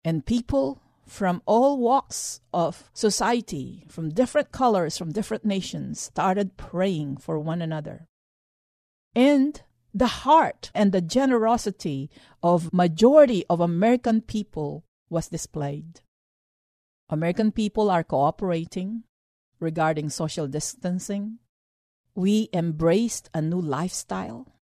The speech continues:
that we were not accustomed to. And it's not just for our sake, but we are making sacrifices for the sake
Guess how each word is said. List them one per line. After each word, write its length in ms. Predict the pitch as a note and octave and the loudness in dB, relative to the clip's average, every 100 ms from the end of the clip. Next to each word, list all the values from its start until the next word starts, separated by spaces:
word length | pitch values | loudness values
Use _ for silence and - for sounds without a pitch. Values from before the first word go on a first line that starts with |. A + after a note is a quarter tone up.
| _ _ - | _ _ -8
that 200 | D#3+ E3+ | -6 -4
we 140 | F3+ | -4
were 160 | E3 D#3 | -2 -2
not 220 | E3 G3 | -2 -4
accustomed 800 | - - - G#3 - - E3 D3+ | -6 -12 -6 -4 -4 -6 -6 -6
to. 340 | - F3+ A3+ B3 _ _ _ _ _ _ _ _ | -6 -6 -6 -14 _ _ _ _ _ _ _ _
And 200 | G3+ G#3 | -2 0
it's 220 | A3+ - | -2 -2
not 260 | A3+ C4+ E3+ | 0 0 0
just 300 | A3+ G#3+ - | -4 -4 -4
for 220 | G#3+ A3 | -2 0
our 140 | G3 F#3 | 0 -4
sake, 460 | - - G3+ D#3 - _ _ _ - | -4 -2 0 -2 -8 _ _ _ -6
but 220 | F3 F3+ | -4 -4
we 220 | F#3 F#3 F#3+ | -2 -2 0
are 160 | F3 D#3+ | 0 0
making 420 | E3+ G#3 A3 G#3+ | 0 0 0 -2
sacrifices 1040 | - F#3+ - F3+ - F3+ E3 - D3+ - | -2 -6 -6 -10 -4 -2 -2 -4 -6 -6
for 160 | - D#3 | -8 -8
the 100 | C#3+ | -8
sake 480 | - F#3 F3 F#3+ | -8 -4 -2 -4